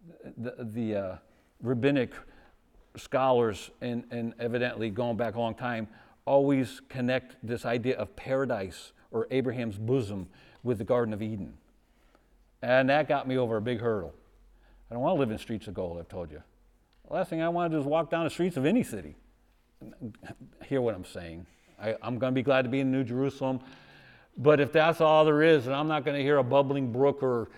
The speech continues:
something, something, or a nice tree or birds chirping, you know, whatever, how wrong or right I am in this, but to think it's gonna be like, "Hmm, Garden of Eden, cool, I can handle that."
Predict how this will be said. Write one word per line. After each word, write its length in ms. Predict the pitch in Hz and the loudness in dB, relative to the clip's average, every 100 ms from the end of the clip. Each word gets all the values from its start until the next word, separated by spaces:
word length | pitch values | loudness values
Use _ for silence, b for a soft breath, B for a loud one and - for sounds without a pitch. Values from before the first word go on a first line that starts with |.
| b | b
something, 460 | - 185 165 - 147 | -4 0 0 0 -2
something, 400 | - 147 143 143 | -2 -4 0 0
or 120 | 131 | 2
a 40 | |
nice 300 | 127 143 139 | 2 2 2
tree 340 | - - 151 147 | -2 -2 2 4
or 60 | 131 | 2
birds 400 | 117 147 139 - | 2 2 2 -2
chirping, 500 | - 147 147 135 127 B B B B - | 0 2 2 -2 -2 B B B B -8
you 100 | 196 | 0
know, 160 | 175 135 B B B - | 2 2 B B B 0
whatever, 600 | 170 202 247 277 240 220 | 8 12 12 12 12 10
how 220 | 208 226 | 12 12
wrong 340 | 208 226 220 | 12 12 12
or 80 | 190 | 10
right 240 | 180 175 | 10 10
I 60 | 170 | 10
am 240 | 165 180 | 8 6
in 80 | 160 | 4
this, 160 | 139 131 | 2 2
but 160 | 151 | 0
to 80 | 143 | 0
think 220 | 156 165 | 2 0
it's 80 | 143 | 0
gonna 160 | 165 151 | 0 0
be 180 | 139 127 | 2 2
like, 260 | 120 - | 0 -2
"Hmm, 180 | 202 233 92 | -6 -6 -6
Garden 260 | - 147 120 | -2 -2 0
of 60 | 131 | -2
Eden, 240 | 123 80 - - | -4 -8 -18 -18
cool, 560 | 101 92 101 151 240 226 - _ _ _ _ - | -14 -10 -6 -4 -4 -6 -16 _ _ _ _ -20
I 60 | |
can 220 | - 202 | -16 -12
handle 640 | 220 190 143 117 107 92 87 | -10 -8 -8 -8 -8 -10 -14
that." 400 | 78 82 151 | -14 -12 -14